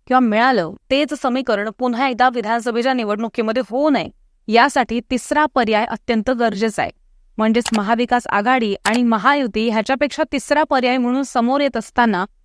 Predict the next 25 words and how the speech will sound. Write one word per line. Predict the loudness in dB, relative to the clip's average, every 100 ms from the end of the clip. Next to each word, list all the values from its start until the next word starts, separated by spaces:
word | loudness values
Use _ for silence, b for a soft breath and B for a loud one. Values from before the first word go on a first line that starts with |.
| _ -2
आरक्षणाचा | 2 2 0 -2 0 0
मुद्दा | 0 0 2 0
सुद्धा | -2 -4 -2 0
वेगळ्या | 0 2 2
पद्धतीनं | 2 -2 0 2 2
हाताळणारा | 0 0 2 2 0 -2
हा | 0 -2 -2
तिसरा | -4 -2 0
पर्याय | 0 0 0
असणं | -2 -4 -2
आवश्यक | -2 -2 -2 -4 -6
आहे. | -6 -16 _ _ _ _ _ -2
मग | 2
यामध्ये | 2 2 0 0
प्रकाश | 0 0 -2 -2 -2
आंबेडकर | 0 0 0 0 -2
जरी | -2 -4 -4
तिसरा | -2 0
पर्याय | 2 2 0
होऊन | 0 0 -2
पुढे | 0 0 2
यायचा | 2 0 -2
प्रयत्न | -2 -4 -2 -2
करत | 0 0 0 -4
असले, | -6 -4